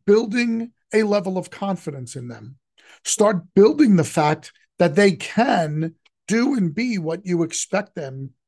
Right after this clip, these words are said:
to do and be. They can be greater than each other. The sum of the parts can be greater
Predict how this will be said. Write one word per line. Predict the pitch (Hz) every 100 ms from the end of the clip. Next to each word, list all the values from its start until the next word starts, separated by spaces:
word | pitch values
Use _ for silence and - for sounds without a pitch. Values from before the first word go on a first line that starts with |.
| _ -
to | 139
do | 131 147 143
and | 135
be. | 123 131 107 _ _ _ _ _ _ _ _
They | 180 165
can | - 208 233
be | 190 175
greater | 143 160 202 269 175 147
than | 151 151
each | 147 131 185
other. | 214 190 - _ _ _ _ _
The | 156
sum | - - - 233 233
of | 165
the | -
parts | - - 240 - -
can | - 147
be | 143
greater | 139 143 175 220 185 -